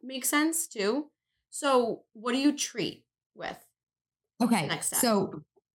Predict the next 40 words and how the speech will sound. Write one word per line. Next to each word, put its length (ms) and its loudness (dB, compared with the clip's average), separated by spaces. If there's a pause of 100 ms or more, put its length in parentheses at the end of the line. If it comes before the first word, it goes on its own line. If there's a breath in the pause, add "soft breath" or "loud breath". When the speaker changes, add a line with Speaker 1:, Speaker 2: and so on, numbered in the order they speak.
(100)
Speaker 2:
for 100 2
the 100 6
treatment 480 2
step, 320 0
so 120 4
I'll 140 6
wash 300 4
my 80 -2
face, 320 2
and 80 6
with 100 6
the 80 -2
cleanser, 300 2
I'll 100 2
either 160 2
do, 180 4
like, 300 0 (260)
damp 380 4
or 220 4
dry 320 2
cleanse. 480 4
That's 180 2
what's 180 -2
Speaker 1:
Okay. 120 2
Speaker 2:
unusual 340 6
about 300 2
it. 320 0
Speaker 1:
Okay. 160 -2
Speaker 2:
Um, 220 4
if 80 -2
I'm 100 6
wearing 120 2 (140)
makeup, 380 0 (160)
you 240 6
know, 100 -2 (400)
dry 240 2
cleanse, 640 2
wash 260 2
it 60 0
off. 260 2